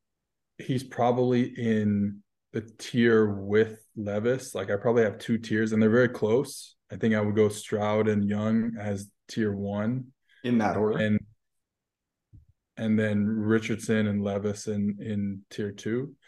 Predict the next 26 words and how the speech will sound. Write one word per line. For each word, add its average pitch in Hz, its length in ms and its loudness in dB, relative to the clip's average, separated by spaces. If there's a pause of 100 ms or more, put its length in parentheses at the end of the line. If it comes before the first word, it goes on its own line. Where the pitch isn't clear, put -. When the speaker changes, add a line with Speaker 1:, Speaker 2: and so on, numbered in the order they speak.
(280)
Speaker 1:
I 117 60 -8
think 151 380 2
I'll, 120 160 2
I'll 117 360 -2
c-, - 140 -8
interject 117 540 0
here 107 120 4
with 104 120 0
my 101 140 -4 (360)
pet 107 220 -4
peeve 110 240 -2
of 98 80 -8
the 101 80 -6
week, 104 300 -6 (580)
uh, 98 280 -4
Speaker 2:
Please. 98 160 -4
Speaker 1:
while 107 140 0
we're 98 120 -2
talking 117 400 -2
about 101 200 -4
Anthony 101 300 -10
Richardson, 117 720 -8 (640)
which 110 280 2
is 107 280 4
the 104 380 2
pushback 113 640 2